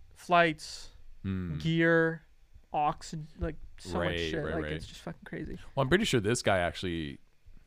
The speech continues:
Speaker 2: I forget, I forget if he's from Nepal, but I think he is from Nepal 'cause that's, like, where the climbing culture starts, right?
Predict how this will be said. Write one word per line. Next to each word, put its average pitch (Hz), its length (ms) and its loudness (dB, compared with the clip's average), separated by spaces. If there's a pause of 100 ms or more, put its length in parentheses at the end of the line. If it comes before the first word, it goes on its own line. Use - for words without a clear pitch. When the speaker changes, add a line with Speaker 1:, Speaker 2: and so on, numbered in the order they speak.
(720)
Speaker 2:
I - 60 -20
forget, 120 280 -2
I 101 40 -10
forget 156 240 -4
if 185 120 -8
he's 117 120 -4
from 101 340 -2
Nepal, 110 360 -2
but 113 120 0
I 85 40 0
think 143 200 -2
he 107 140 0
is 101 360 -2
from 135 180 -2
Nepal 135 360 0
'cause 113 160 -2
that's, 95 220 2
like, 95 160 0
where 98 140 0
the 85 120 -4
climbing 85 400 -2
culture 82 360 -6
starts, - 400 -4
right? 90 200 0